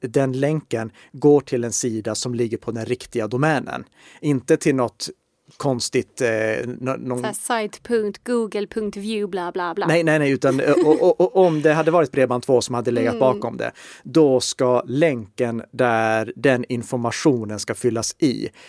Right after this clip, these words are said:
Speaker 1: den ska leda till en sida som ligger på bredband två punkt com
Speaker 2: Mm.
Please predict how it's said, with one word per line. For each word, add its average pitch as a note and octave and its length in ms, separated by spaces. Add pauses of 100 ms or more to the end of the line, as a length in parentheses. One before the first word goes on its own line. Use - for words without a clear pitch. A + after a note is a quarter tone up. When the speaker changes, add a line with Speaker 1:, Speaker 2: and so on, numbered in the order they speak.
(100)
Speaker 1:
den B2 140
ska A#2+ 160
leda B2+ 460
till A2+ 460
en G#2+ 300
sida A#2 320
som A#2+ 160
ligger A#2 240
på A#2 140
bredband G#2+ 380
två A#2+ 200
punkt G#2 320
com A2+ 240
Speaker 2:
Mm. G2+ 100